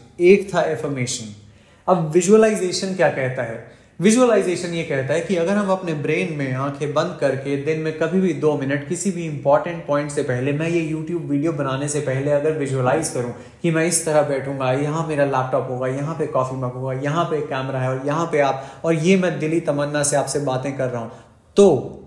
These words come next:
मैंने वैसे ये सब विजुअलाइज करा। अभी ये विजुअलाइज करते हुए मेरी बॉडी और माइंड और आत्मा और सोल और हार्ट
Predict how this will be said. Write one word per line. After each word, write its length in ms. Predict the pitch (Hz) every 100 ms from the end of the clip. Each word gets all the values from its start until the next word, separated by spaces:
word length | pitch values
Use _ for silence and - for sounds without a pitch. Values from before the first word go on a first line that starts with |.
| - - - - - -
मैंने 160 | 139 143
वैसे 260 | 143 143
ये 80 | 147
सब 140 | 143
विजुअलाइज 440 | 139 131 127 123 123
करा। 280 | - 147 151
अभी 340 | 113 107 - - - - - 175
ये 60 | 185
विजुअलाइज 760 | 185 180 165 160 180 180 -
करते 340 | 160 151 156 202
हुए 320 | 143 139 190 -
मेरी 240 | 165 196
बॉडी 440 | 185 135 135 165 214
और 220 | 175 156
माइंड 400 | 135 135 170 180
और 140 | 180 143
आत्मा 380 | 139 139 165
और 180 | 165 160
सोल 480 | 160 - 160 175 170
और 180 | 151 120
हार्ट 260 | 131 147